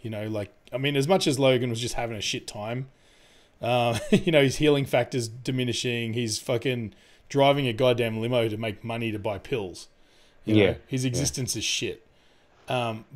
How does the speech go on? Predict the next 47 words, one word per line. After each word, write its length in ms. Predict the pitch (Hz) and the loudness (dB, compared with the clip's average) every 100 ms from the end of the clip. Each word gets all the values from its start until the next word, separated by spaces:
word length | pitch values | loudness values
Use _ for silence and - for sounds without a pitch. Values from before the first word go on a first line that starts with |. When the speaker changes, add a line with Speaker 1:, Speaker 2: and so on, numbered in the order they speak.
| 113 _ _ | -16 _ _
Speaker 1:
but 300 | 165 127 127 | 2 2 2
at 120 | 147 131 | -4 -4
the 60 | |
same 280 | - 147 135 | 0 0 0
time, 440 | 131 170 160 131 131 | -2 2 2 2 -4
you 140 | 135 | -2
would 160 | 127 117 | -2 -2
expect 500 | 117 - - 147 135 | -8 -8 -2 -2 -2
that 140 | 135 123 | -4 -4
if 160 | 120 | -4
there 160 | 127 120 | -4 -2
was 180 | 120 113 | -2 -4
a, 120 | - | -8
a 120 | 120 113 | -8 -8
stronger 360 | - 131 123 | -4 -4 -4
connection 640 | - 117 120 120 160 151 147 | -6 -8 -8 -4 -4 -2 -4
between 340 | 135 151 143 | -6 -4 -2
the 80 | 135 | -4
two 180 | - 143 | -2 -2
at 80 | |
that 200 | 131 127 | -2 -4
point, 280 | - 147 170 - _ _ _ _ - | -6 -6 -6 -12 _ _ _ _ -4
he 120 | 143 | 2
Speaker 2:
Mm. 60 | - | 4
Speaker 1:
would 180 | 135 117 | 4 2
go 220 | 143 143 | 2 4
down 240 | 135 131 | 2 0
there 100 | 123 | -2
joyfully 640 | 110 135 139 127 120 101 98 | 0 4 4 2 -4 -6 -8
and 100 | 107 | -4
give 160 | 117 | -2
him 140 | 110 107 | -2 -6
the 60 | |
medication 580 | 107 101 101 101 92 107 | -6 -6 -8 -8 -10 -12
and 100 | 104 | -10
go, 300 | 104 101 98 - | -8 -8 -10 -10
"How 160 | - 117 | -8 -4
you 120 | 113 | -4
feeling? 420 | - 123 107 101 | -4 -4 -4 -6
Are 40 | 95 | -6
you 180 | 104 104 | -6 -6
okay?" 360 | 98 110 95 | -6 -8 -6
You 160 | 90 92 | -6 -6
know, 100 | 98 | -6
blah, 200 | 95 104 | -2 -2
blah, 100 | 98 | -2
blah. 280 | 98 113 | -2 -2